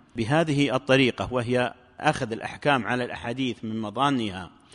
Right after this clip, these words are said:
ومن، آه، موقع يشرف عليه رجل معروف في الساحة، هو الشيخ علوي السقاف وفقه الله، وهو شخصية علمية مرموقة معروفة، آه، أثنى عليه أهل العلم ويعرفه أهل العلم،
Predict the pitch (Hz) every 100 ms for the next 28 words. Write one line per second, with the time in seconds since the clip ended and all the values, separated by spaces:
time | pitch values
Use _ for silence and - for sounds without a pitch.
0 | - - - 107 117 127 123 127 - 107
1 | 107 117 143 147 143 101 120 131 131 113
2 | 110 127 135 110 - _ _ - 98 127
3 | 135 139 139 123 95 90 127 117 - 110
4 | - 135 135 131 107 107 - 120 101 120
5 | 113 - 101 95 120 139 - - - _
6 | _ 110 120 127 - 117 107 117 139 151
7 | - - - _ _ - 107 110 107 107
8 | 104 107 50 50 50 50 50 50 50 50
9 | - - - 101 95 120 113 - 120 -
10 | 123 143 135 - 110 110 123 139 143 127
11 | 98 104 131 135 147 139 95 101 131 135
12 | 147 135 - - - 113 104 101 127 -
13 | 131 107 127 113 113 113 107 98 117 156
14 | 120 104 120 135 120 120 113 101 143